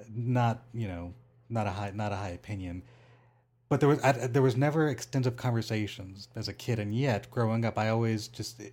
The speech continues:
in my heart, it was always like, I don't know. I, I, I don't wanna say a cause, 'cause I feel like that would sort of, like, demean it, but just in my heart, I just knew that it wasn't a thing that,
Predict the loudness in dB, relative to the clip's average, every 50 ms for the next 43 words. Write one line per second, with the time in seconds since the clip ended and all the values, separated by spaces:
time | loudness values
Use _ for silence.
0 | -18 -20 _ _ _ _ _ _ _ _ _ -2 2 4 4 6 4 4 4 4
1 | 4 4 4 4 2 2 2 2 0 0 0 -2 -4 -6 -6 -6 -8 -10 -12 -20
2 | -20 -20 -20 -20 _ _ _ _ _ _ _ _ _ _ _ _ _ _ _ _
3 | _ _ _ _ _ _ _ _ _ _ _ _ _ _ _ _ _ _ _ _
4 | _ _ _ _ _ _ _ _ _ _ _ _ _ -10 -6 -2 0 0 0 -2
5 | -4 -8 -14 -10 -4 -2 -2 -2 -2 -6 -16 -20 -20 -20 -16 -12 -12 -12 -10 -4
6 | 0 2 4 4 6 6 6 6 4 2 0 0 -2 -2 -4 -4 -6 -4 -2 0
7 | 0 -2 -4 -4 -6 -6 -6 -4 -6 -6 -6 -4 -4 -6 -6 -6 -6 -6 -6 -8
8 | -8 -8 -8 -8 -10 -10 -10 -10 -8 -6 -6 -6 -6 -6 -6 -6 -6 -4 -2 -2
9 | -2 -2 -4 -2 -2 0 0 0 0 -2 -4 -4 -4 -4 -2 -2 -2 -4 -4 -4
10 | -4 -4 -6 -6 -6 -6 -6 -4 -4 -4 -6